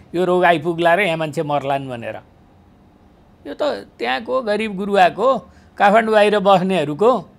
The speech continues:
रोग हो भनेर यहाँ काठमाडौँका इलाइटहरूले बुझेका थिए। तर मैले त्यति बेलै भनेको थिएँ, यो भ्रम हो, आउँछ यहाँ रोग। संसारभरि गइरहेछ, नेपाल कुन चाहिँ,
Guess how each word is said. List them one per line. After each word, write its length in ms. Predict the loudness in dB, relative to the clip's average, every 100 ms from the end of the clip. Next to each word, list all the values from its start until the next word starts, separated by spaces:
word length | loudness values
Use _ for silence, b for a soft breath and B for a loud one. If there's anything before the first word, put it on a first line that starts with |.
| _ _ -4
रोग 300 | 2 2 4
हो 180 | 2 0
भनेर 280 | -2 0 2
यहाँ 160 | 0
काठमाडौँका 400 | 0 -2 -2 -6
इलाइटहरूले 720 | -6 0 2 2 0 -4 -4
बुझेका 280 | -6 -4 -6
थिए। 200 | -6 -14 _ _ _ _ _ _ -6
तर 140 | -4
मैले 240 | -4 -6 -6
त्यति 220 | -8 -6
बेलै 200 | -6 -6
भनेको 360 | -8 -8 -12
थिएँ, 100 | -16 -20 _ _ _ _ _ _
यो 140 | -8 -6
भ्रम 300 | -2 -2 -2
हो, 180 | -6 -12 _ _ _ -10
आउँछ 240 | -8 -4
यहाँ 220 | -4 -4 -6
रोग। 180 | -10 -16 _ _ _ _ _ _ _ _ _ _
संसारभरि 600 | -2 2 2 4 2 2
गइरहेछ, 420 | 2 4 4 2
नेपाल 360 | -4 -2 -2
कुन 240 | -2 -6 -6
चाहिँ, 320 | -4 -4 -6